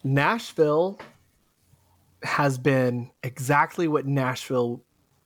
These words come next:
would ex-, you would expect Nashville to be, which is just an interesting mix of opinions and, but everyone wears a mask, so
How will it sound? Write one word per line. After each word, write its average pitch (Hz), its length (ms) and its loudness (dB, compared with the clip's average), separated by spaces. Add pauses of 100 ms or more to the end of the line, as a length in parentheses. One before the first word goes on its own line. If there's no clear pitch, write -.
(420)
would 131 200 2
ex-, - 260 -12
you 147 120 0
would 135 120 2
expect 135 380 -2
Nashville 123 440 -2
to 120 100 -10
be, 104 400 -6 (380)
which 127 220 -2
is 113 340 -2
just - 480 -4 (720)
an 135 200 0
interesting 196 540 2
mix - 420 -2 (100)
of 120 120 -2
opinions 151 960 0 (680)
and, 123 680 -2 (2000)
but 190 260 4
everyone 208 480 4
wears 156 240 4
a 123 60 -2
mask, 98 460 -8 (120)
so 143 640 4